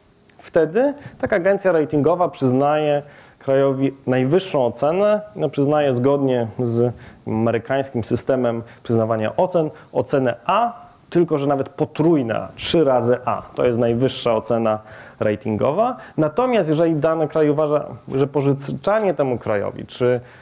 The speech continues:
firmom z tego kraju pieniędzy jest skazane na ich nieodzyskanie, to wtedy przyznaje ocenę C z minusem,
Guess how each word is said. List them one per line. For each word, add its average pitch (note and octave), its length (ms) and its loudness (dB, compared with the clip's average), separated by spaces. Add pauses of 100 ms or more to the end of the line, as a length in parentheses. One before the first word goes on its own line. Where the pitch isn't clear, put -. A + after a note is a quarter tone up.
(120)
firmom G#3 460 2
z - 80 -16
tego A#2+ 220 2
kraju A#2+ 300 0
pieniędzy B2+ 680 2 (420)
jest C#3 180 0
skazane C#3+ 800 2 (280)
na C3 220 0
ich C3 200 -4
nieodzyskanie, C#3+ 1000 2 (280)
to F3 100 -2
wtedy G3 540 2 (160)
przyznaje D#3+ 580 2
ocenę C#3 520 0
C F3+ 360 2
z C#3 80 2
minusem, F3 720 2